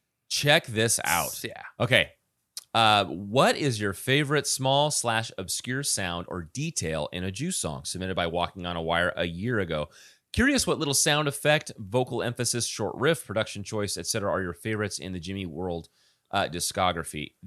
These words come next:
Speaker 1: We're not talking lyrics. We're looking for those little details or choices that you always notice or enjoy. It can be something very hard to notice in the background or something quite obvious, but preferably the more obscure, the better.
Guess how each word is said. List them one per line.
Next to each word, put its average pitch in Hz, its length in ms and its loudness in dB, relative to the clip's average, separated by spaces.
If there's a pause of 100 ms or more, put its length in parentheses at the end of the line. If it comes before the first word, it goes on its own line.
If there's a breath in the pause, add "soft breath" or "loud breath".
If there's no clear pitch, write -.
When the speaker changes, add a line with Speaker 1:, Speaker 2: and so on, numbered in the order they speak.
(180)
Speaker 1:
We're 117 140 -2
not 175 160 4
talking 160 300 0
lyrics. 107 360 0
We're 101 120 -4
looking 101 240 -6
for 104 100 -6
those 92 140 -6
little 117 160 0
details 117 380 0
or 101 60 -6
choices 92 460 -4
that 87 80 -2
you 82 220 -6
always 95 340 2
notice 87 320 -4
or 85 80 -6
enjoy. 80 400 -4
It 78 140 -8
can 85 100 -10
be 80 80 -8
something 87 420 -8
very 82 300 -2
hard 107 300 2
to 123 80 -4
notice 82 500 -2 (600)
in 104 120 -2
the 110 80 0
background 113 400 4
or 98 80 0
something 98 340 -4
quite 98 300 2
obvious, 73 560 -2 (180)
but 90 160 -2
preferably 117 540 0
the 92 160 -4
more 95 260 -2
obscure, 78 680 -4 (340)
the 80 100 -8
better. 64 420 -8